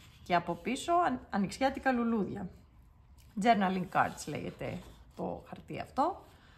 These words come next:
Κουνελάκια σε διάφορες στάσεις και πόζες. Χοροπηδάνε από εδώ και από εκεί. Και λουλουδάκια ροζ σωμών από πίσω. Blissful Bunnies λέγεται το χαρτί. Ένας πραγματικός, ε,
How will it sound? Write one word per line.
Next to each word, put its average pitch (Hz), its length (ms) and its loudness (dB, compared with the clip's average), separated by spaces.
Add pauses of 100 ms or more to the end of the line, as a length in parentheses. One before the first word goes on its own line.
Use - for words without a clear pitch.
(420)
Κουνελάκια 233 460 6
σε - 120 -4
διάφορες 190 600 2
στάσεις 175 640 -2
και 180 140 -4
πόζες. - 640 -4 (600)
Χοροπηδάνε 190 500 2
από 185 120 -4
εδώ 160 120 -2
και 156 120 -8
από 147 140 -8
εκεί. 170 440 -4 (1600)
Και 202 380 2
λουλουδάκια 190 960 2
ροζ 180 280 4
σωμών 170 580 0
από 151 180 -2
πίσω. - 560 -6 (340)
Blissful 196 460 2
Bunnies 175 400 4
λέγεται 135 300 -8
το 131 100 -12
χαρτί. 190 540 -6 (1600)
Ένας 254 280 0
πραγματικός, 226 920 2
ε, 160 800 -2